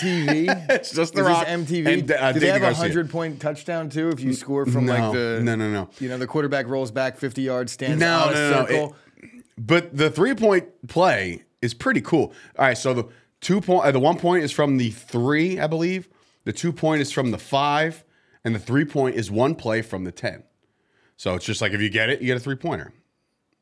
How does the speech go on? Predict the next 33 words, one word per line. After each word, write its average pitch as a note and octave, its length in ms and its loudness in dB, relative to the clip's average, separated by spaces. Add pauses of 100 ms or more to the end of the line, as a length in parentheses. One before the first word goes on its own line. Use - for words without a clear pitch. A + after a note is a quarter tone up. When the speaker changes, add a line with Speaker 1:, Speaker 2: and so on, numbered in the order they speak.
(140)
Speaker 2:
It's - 80 -20
pretty D#4+ 180 -2
dope. - 360 0 (120)
I, F#3+ 140 2
I D#3 240 0
like F#2+ 140 -2
it. C#3 80 2
I D3+ 40 0
mean, D3+ 260 0 (140)
also, A#2+ 600 2
<laughs> - 40 -20 (440)
the, D4 360 0
these G#3 160 0
rules C4+ 280 4
are A#3 60 0
just F#3+ 220 0 (280)
compiling F3 520 2
on, E3 160 4
and D3 80 0
I D#3 120 4
understand F3 340 2
there's C#3 160 0
no D#3 440 4
relevance D3+ 460 2
whatsoever B2+ 400 0
to B2 100 -6
the A#2 80 -2
Mojo B2 280 0
Market B2 260 0
because C3 420 -2
of B2+ 60 -4
the A2 80 -6
fact A#2 300 -2